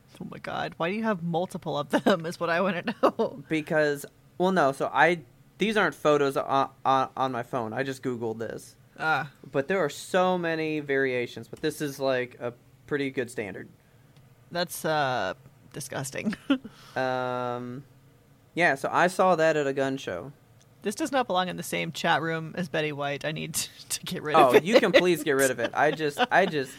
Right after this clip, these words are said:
Speaker 2: I just needed you to view it.
Speaker 1: Okay.
Speaker 2: Uh, we will not tag one.
Speaker 1: Nope.
Speaker 2: You guys can search it. It wasn't hard. But so,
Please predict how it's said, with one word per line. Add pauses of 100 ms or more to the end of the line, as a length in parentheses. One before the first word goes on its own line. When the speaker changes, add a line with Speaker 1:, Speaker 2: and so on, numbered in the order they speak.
Speaker 2:
I
just
needed
you
to
view
it. (140)
Speaker 1:
Okay. (320)
Speaker 2:
Uh,
we
will (220)
not
tag
one. (320)
Speaker 1:
Nope.
Speaker 2:
You
guys
can
search
it. (440)
It
wasn't
hard. (1200)
But
so,